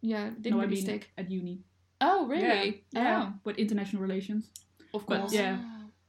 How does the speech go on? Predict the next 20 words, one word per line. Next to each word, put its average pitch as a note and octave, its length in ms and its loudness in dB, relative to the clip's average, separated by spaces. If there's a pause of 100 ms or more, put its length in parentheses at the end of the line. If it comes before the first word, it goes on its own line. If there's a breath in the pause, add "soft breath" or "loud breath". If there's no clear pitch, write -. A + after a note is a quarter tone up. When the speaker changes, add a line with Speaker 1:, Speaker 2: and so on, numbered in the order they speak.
Speaker 2:
specific C4 320 4
Speaker 3:
Yeah, C4 80 8
I C4 60 10
Speaker 2:
to G#3 60 6
Speaker 3:
did. C4+ 100 0
Speaker 2:
powers. G3 400 2 (440)
Speaker 3:
I, B3 160 4
I C#4 60 4
kinda D4 280 0
did C4+ 260 -2
the A#3+ 100 2
lead A#3+ 260 0
up - 200 -2
to - 160 -8
it G#3 120 0 (100)
at - 100 -2
A A3 160 4
level, G3+ 520 0
doing, G#3 460 2
um, G#3 380 2